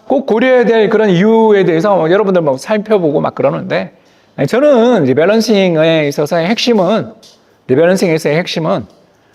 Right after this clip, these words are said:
남도 좀 벌어야 된다라는 마음을 가지는 거라고 생각합니다. 이거 진짜 중요해요. 자, 여러분. 프리즘이 유월 말에 리밸런싱 하는 걸 혹시, 어, 알림 받으신 분 여기 계실 거예요. 그죠?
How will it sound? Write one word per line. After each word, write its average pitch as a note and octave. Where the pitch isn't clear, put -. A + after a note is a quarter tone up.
남도 A3
좀 F#3
벌어야 G3
된다라는 C#3
마음을 B2+
가지는 B2+
거라고 A2
생각합니다. A2+
이거 A3+
진짜 A3
중요해요. D#3
자, D3+
여러분. G#2
프리즘이 A3+
유월 A3
말에 G3
리밸런싱 F3
하는 F3
걸 E3
혹시, E3+
어, C3
알림 F#3
받으신 F#3+
분 E3
여기 E3
계실 D3
거예요. A#2+
그죠? G3